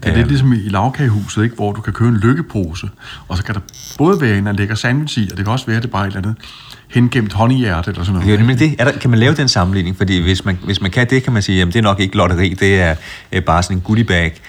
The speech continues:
Speaker 2: Øhm,
Speaker 1: Ja, ja.
Speaker 2: eller er det faktisk, øh, hvad kan man sige, øh, et spil? Øh, det er kendetegnet ved, at der skal være et indskud, det skal være tilfældigt, og så skal der være en gevinst. Øh,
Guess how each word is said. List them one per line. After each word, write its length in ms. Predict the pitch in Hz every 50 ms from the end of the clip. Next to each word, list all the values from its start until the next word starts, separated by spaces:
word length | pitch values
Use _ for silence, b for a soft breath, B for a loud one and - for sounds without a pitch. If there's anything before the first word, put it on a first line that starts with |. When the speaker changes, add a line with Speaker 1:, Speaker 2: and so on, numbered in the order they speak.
| B B B B -
Speaker 2:
Øhm, 100 | 95 87
Speaker 1:
Ja, 200 | 85 80 80 80
ja. 60 | 78 78 80 92 95 104 120 117 101
Speaker 2:
eller 240 | 95 92 95 104
er 320 | 101 95 - - 85 90 95
det 140 | 113 113 -
faktisk, 500 | - 80 80 82 - - 98 90 - - - -
øh, 420 | 87 82 78 78 76 73 73 73 71
hvad 100 | 80 78
kan 100 | 73 87
man 80 | 82
sige, 280 | 76 - - 80 76 76 76 73
øh, 320 | 73 73 73 78 50 - - - - - - - -
et 120 | - - -
spil? 420 | - - - 98 95 98 98 90 B B B B B B B B B B
Øh, 60 | 85 82 80
det 40 | 95
er 100 | 90 -
kendetegnet 480 | - 90 95 98 - 95 85 80 80
ved, 40 | 82
at 40 | 82
der 60 | -
skal 120 | - - 87
være 100 | 85 80
et 60 | 71
indskud, 340 | 90 104 - - - 104 90
det 100 | 92 90
skal 100 | - 87
være 60 | 82
tilfældigt, 640 | - - - - - 110 101 - - - 101 87 -
og 80 | -
så 60 | - 90
skal 140 | 87 - 90
der 60 | 82
være 100 | 78 78
en 100 | 85 87
gevinst. 720 | 92 85 76 80 98 92 - - - - - - - - -
Øh, 240 | 80 80 78 76